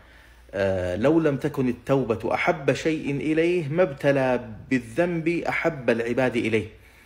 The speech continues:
فإذا ابتلي العبد بالذنب فليبادر إلى التوبة وإعلان الأوبة إلى الله جل وعلا، فإنه حينئذ يكون أقرب إلى الله جل وعلا، كما قال الله عن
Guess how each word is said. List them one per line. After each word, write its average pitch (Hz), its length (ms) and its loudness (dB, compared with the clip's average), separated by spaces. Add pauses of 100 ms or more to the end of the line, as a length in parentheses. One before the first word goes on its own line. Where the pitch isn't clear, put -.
(480)
فإذا 120 520 2
ابتلي 202 360 4
العبد 147 360 2
بالذنب 139 480 0
فليبادر 156 1200 -2
إلى 135 220 -2
التوبة 151 440 -2
وإعلان 131 480 2
الأوبة 127 340 0
إلى 123 120 0
الله 123 160 2
جل 117 200 -2
وعلا، 131 360 2
فإنه 139 400 -2
حينئذ 143 420 -2
يكون 139 480 -2
أقرب 127 440 0
إلى 117 180 0
الله 113 240 -2
جل 98 180 -2
وعلا، 92 420 -4
كما 123 200 -2
قال 110 280 0
الله 101 360 -4
عن 98 220 -8